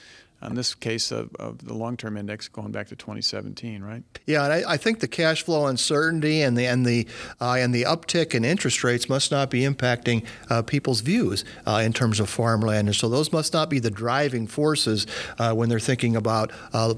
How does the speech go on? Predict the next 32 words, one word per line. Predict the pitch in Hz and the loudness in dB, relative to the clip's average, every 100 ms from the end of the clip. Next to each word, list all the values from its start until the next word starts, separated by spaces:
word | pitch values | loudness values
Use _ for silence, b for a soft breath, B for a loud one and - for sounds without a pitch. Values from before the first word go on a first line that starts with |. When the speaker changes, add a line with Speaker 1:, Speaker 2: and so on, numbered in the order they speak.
| - - | -4 -2
Speaker 2:
farmland | 139 123 110 104 | 2 4 4 2
values. | 101 101 98 98 92 - - - B B B B B B B B _ 120 | 0 2 2 2 2 0 -2 -10 B B B B B B B B _ -4
Speaker 1:
Yeah, | 110 113 - 151 | -4 -6 -8 -4
I, | |
I | 127 | -2
think | 196 175 | 0 2
that's | 139 123 | 2 2
worth | 135 123 | 0 0
reiterating | 104 113 127 110 107 104 | 0 0 2 2 0 0
a | |
little | 107 104 | -2 -2
bit | 107 104 | -2 -2
or | |
maybe | 104 107 | -4 -4
expanding | 107 - 120 117 104 | -6 -4 -4 -2 -2
on, | 98 | -4
Michael. | 98 104 110 | -4 -4 -4
So, | - 113 107 | -2 0 0
you | 110 110 | -2 -4
know, | 110 107 - - | -2 -4 -6 -6
as | 123 110 | -6 -4
economists, | - 147 160 117 113 - - - | -4 0 0 0 -2 -4 -8 -8
you | 127 127 | -2 -2
and | |
I | 120 127 | 0 -2
tend | - 110 | -2 -4
to | 107 | -2
look | 110 110 | -4 -2
at | 107 110 - _ | -2 -2 -8 _
farm | - 120 113 | -8 -4 -4
financial | - 117 113 - | -2 -4 -4 -8
performance | 110 - 131 113 107 104 | -12 -6 -4 -4 -6 -8